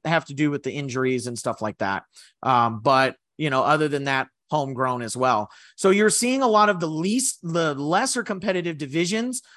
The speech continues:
relying on their homegrown players, whereas the more competitive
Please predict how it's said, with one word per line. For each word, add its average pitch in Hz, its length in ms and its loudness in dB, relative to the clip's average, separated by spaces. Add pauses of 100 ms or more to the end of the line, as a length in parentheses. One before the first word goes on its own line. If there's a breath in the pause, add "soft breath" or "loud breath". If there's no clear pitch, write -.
(120)
relying 185 380 6
on 185 120 2
their 151 120 0
homegrown 240 760 0
players, 254 480 -2 (260 soft breath)
whereas 185 280 2
the 165 120 -4
more 196 400 6
competitive 156 840 -2